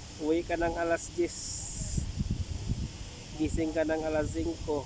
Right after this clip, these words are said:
Hmm. Hindi ka makatulog pa alas diyes, alas diyes, alas diyes ka pa makatulog. Hmm, diba?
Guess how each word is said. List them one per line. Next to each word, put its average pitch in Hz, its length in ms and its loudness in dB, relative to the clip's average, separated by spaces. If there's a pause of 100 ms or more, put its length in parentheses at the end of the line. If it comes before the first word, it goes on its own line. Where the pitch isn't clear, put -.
(380)
Hmm. 151 480 -4 (320)
Hindi 147 160 2
ka 160 80 -4
makatulog 165 480 2 (160)
pa 165 160 2
alas 165 160 0
diyes, 185 160 -6
alas 156 160 -2
diyes, 151 320 -2
alas 147 80 -6
diyes 147 240 -6
ka 123 80 -4
pa 139 160 -2
makatulog. 143 480 -4
Hmm, - 1600 -6 (100)
diba? 135 240 2